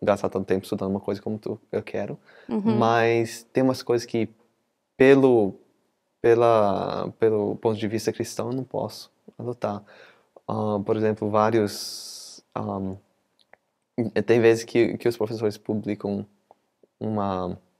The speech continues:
Speaker 1: uma, as respostas de um exame e, ou de um teste, e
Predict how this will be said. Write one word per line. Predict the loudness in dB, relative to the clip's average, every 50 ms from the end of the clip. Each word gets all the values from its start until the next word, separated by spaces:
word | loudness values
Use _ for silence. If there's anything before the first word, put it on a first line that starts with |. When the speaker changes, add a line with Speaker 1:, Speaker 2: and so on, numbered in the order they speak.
| _ _ _ _ _ _ _ -20 -16 -10 -6
Speaker 1:
uma, | -4 -2 0 0 0 0 0 2 2 2 0 0 0 0
as | 0 0
respostas | 0 -2 -2 0 4 4 4 4 2 -2
de | -2 -2
um | -4 -2
exame | -4 -4 -4 -4 -4 -4 -6 -8 -12 _ _ _ _ _ _ _ _ _ -16 -6
e, | -4 -2 -2 -2 -2 -2 -2
ou | -2 -4 -4 -4 -6 -8
de | -6 -8
um | -8
teste, | -6 -6 -6 -6 -6 -8 -10 -12 -16 -18 _ _ _ _ _ _ _ _ _ _ -20 _ -8
e | -6 -6 -4 -4 -2 -2 -2 -2 -2 -2 -2 -4 -6